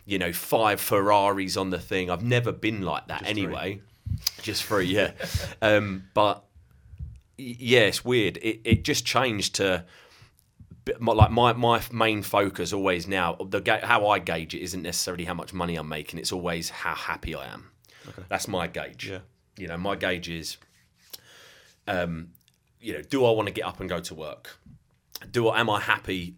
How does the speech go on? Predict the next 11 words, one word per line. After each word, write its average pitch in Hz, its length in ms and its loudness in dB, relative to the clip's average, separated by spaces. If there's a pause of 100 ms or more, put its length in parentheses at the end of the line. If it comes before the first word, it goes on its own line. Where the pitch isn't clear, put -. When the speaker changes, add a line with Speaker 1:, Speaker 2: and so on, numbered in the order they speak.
(160)
Speaker 1:
doing 104 260 0
what 98 140 -4
I'm 92 100 -4
doing 92 260 -2
right 82 180 -4
now? 82 160 -6
Do 107 160 -2
I 101 60 4
wanna 98 260 0
be 90 200 -2
here? 73 220 -12